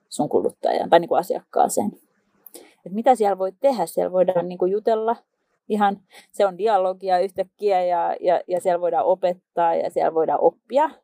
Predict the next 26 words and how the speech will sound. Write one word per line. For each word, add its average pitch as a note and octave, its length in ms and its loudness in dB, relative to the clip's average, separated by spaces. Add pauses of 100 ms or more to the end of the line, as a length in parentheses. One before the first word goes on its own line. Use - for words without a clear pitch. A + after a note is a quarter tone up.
(160)
ja, E3+ 240 2
ja E3+ 80 -2
näin F3 220 -2
poispäin. - 420 -2
Että, F3 240 2 (1500)
et, F#3 100 4 (140)
et, F#3 160 4 (200)
et - 160 -2
se G3+ 100 4
on G3+ 100 4
niin G3 120 -6
kuin F#3 100 -8
mä F3+ 100 0
sanoin F3+ 300 0
alussa, F3 340 -2 (120)
siinä F#3 220 0
on F3+ 60 -2
niin G3+ 160 -8
paljon E3+ 280 -2
elementtejä, E3+ 680 -2
joita - 280 -2
tässä - 200 -4
tilausmallissa E3 760 0
on, D#3+ 160 -4
että, - 280 0 (960)
et - 80 0